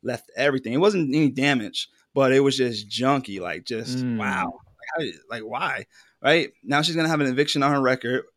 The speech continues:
Speaker 2: Yeah.
Speaker 1: I'm a nice guy, right? Understandable. Like,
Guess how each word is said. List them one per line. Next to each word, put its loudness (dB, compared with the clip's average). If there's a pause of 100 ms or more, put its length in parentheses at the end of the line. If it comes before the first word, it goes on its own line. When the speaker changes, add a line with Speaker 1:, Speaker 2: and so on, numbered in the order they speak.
(440)
Speaker 2:
Yeah. -6
Speaker 1:
I'm -6
a -2
nice 2
guy, 4
right? 2
Understandable. 0
Like, 0